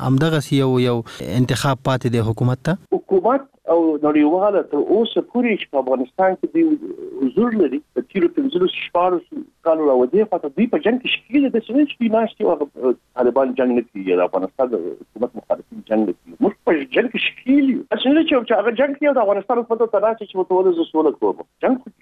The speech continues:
Speaker 2: شروع دی، نو دا اوس هم جنګ شروع دی، په ټول افغانستان کې جنګ شروع دی. هلته خو جنګ شته، په دې کې شک نشته، مګر هم د سولې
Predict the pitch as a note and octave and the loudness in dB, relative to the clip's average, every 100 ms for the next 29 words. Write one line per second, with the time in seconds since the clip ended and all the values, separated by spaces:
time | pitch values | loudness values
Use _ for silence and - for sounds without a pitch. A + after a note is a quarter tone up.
0 | - C3 A3 D4+ C#4 E3+ A#2 A#2+ G#3+ C#4 | -6 0 0 2 2 2 2 2 2 -2
1 | A#3+ B3+ - G#3+ F#3+ E3+ - - G3 A3 | -2 -2 0 -2 -2 -4 -4 0 0 0
2 | G2+ - E3+ B3+ A#3+ - - E3 E3+ - | -4 -2 -2 -2 -6 -8 -8 -8 -6 -6
3 | - _ G#3+ A3+ G#3+ F3+ A3 D4+ - D4+ | -8 _ -2 0 0 0 0 -2 -2 -2
4 | C#4+ A#3+ C4+ - C#4 C#4+ D#4 C4 G#3+ D4 | -2 -4 -4 -6 -2 -2 0 0 0 0
5 | E4+ D4 G3 - - C#4 D#4 | 0 0 0 -4 -4 0 2